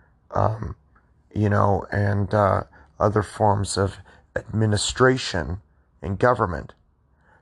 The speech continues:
that raped and pillaged the land. And there's even evidence that the first kingdom of Egypt fell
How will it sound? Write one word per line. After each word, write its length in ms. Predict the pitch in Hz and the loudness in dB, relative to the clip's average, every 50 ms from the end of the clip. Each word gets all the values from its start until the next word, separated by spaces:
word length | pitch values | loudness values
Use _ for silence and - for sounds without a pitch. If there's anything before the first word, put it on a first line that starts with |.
| _ _ | _ _
that 180 | 107 101 - | 0 0 2
raped 440 | - 107 107 107 120 113 - - - - - | 4 4 4 4 2 -2 -4 -12 -18 -6 -4
and 180 | 98 104 95 | -4 -4 -2
pillaged 540 | - - - 107 107 107 110 - - - - | -2 0 0 0 0 -2 -6 -8 -12 -10 -6
the 60 | 107 | -4
land. 560 | 101 101 110 110 113 95 78 - - - - - _ _ _ _ _ _ _ _ _ _ _ _ _ _ _ _ _ _ - - - - _ - _ _ | -2 0 0 0 0 -2 -4 -6 -10 -12 -16 -20 _ _ _ _ _ _ _ _ _ _ _ _ _ _ _ _ _ _ -20 -20 -20 -20 _ -20 _ _
And 640 | - - - 107 113 110 110 107 107 107 104 95 - - - - _ _ | -4 0 2 4 6 6 6 4 2 0 -2 -4 -6 -12 -14 -16 _ _
there's 460 | - 110 107 104 131 120 123 117 110 131 | -8 -6 0 4 6 6 6 4 2 0
even 240 | 123 90 113 101 - | 0 0 0 0 2
evidence 480 | 92 120 120 113 113 110 104 - - | 2 2 4 4 2 0 0 -2 -4
that 260 | - 123 117 107 - - | 2 2 2 2 2 -2
the 80 | 110 | -6
first 420 | - - - 107 117 - - - _ | -6 -2 -2 -2 -2 -2 -6 -12 _
kingdom 480 | - - 131 131 120 120 113 110 101 | -8 -4 -4 -2 0 0 0 0 0
of 180 | - 98 104 - - _ | 0 -2 -2 -2 -6 _
Egypt 640 | - 147 170 175 - - - - - - - - - - _ _ _ _ _ _ _ _ - - - - - - - - - - - - - - - - - - - - - - | -2 0 0 0 -2 -4 -6 -6 -6 -8 -16 -18 -18 -20 _ _ _ _ _ _ _ _ -20 -20 -20 -10 -6 -6 -6 -6 -6 -10 -10 -12 -14 -18 -16 -16 -16 -16 -18 -20 -20 -16
fell 720 | - - - - 156 147 165 160 135 - - - - - | -14 -12 0 4 6 8 8 8 6 4 0 -8 -16 -20